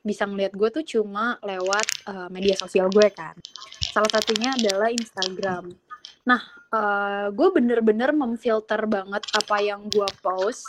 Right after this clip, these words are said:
apa yang gua mau tunjukin ke orang-orang. Dan, eh,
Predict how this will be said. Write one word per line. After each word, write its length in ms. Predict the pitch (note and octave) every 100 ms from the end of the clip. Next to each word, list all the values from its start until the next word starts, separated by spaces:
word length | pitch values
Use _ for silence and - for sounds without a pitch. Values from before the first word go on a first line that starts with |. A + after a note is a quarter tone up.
| -
apa 320 | G#3+ - A3 G#3+
yang 240 | G#3+ G#3+
gua 240 | G#3 G#3+
mau 160 | G#3+ G#3+
tunjukin 480 | G#3+ G#3+ G#3+ A3 G#3+
ke 100 | G#3+
orang-orang. 760 | G3 G3 F#3+ F#3 F3+ F#3 B3 - _ - - - _
Dan, 400 | A3 A#3+ C#4 D4+
eh, 720 | - A3+ G#3+ G#3 G#3 G#3 G3+